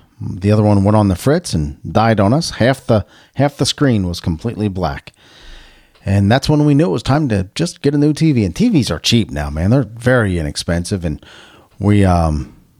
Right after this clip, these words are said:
I think it, we bought a fifty-eight inch T V. We only have one, one television in the house. Uh, we don't have television, a television in any of the bedrooms or office or anything like that. Just one T V in the house. Uh, and it's just a,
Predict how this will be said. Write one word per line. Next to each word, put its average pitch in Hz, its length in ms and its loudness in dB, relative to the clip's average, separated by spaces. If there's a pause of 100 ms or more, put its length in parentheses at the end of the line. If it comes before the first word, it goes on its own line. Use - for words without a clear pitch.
I - 100 -6
think 104 200 -4
it, - 180 -8
we 95 140 0
bought 87 220 0
a - 20 -4
fifty-eight 92 540 0
inch 90 260 2
T 95 160 2
V. 90 240 2
We 95 140 4
only 107 180 4
have 85 140 -2
one, 92 340 2 (220)
one 104 240 4
television 104 540 2
in 95 80 4
the 90 80 2
house. 107 360 2 (640)
Uh, 82 220 0
we 98 80 4
don't 85 140 4
have 92 140 4
television, 90 600 2
a - 80 -6
television 87 480 2
in 82 60 4
any 90 120 4
of 87 60 2
the 82 80 0
bedrooms 87 680 2
or 76 360 -2 (380)
office 85 520 0
or 78 240 0
anything 85 360 0
like 82 140 -2
that. 90 140 0
Just - 220 -6
one 95 220 4
T 107 200 2
V 101 180 4
in 101 100 4
the 95 80 2
house. 110 380 0 (640)
Uh, 82 260 -4
and 85 100 -6
it's - 220 -12 (180)
just - 220 -8
a, 98 60 -6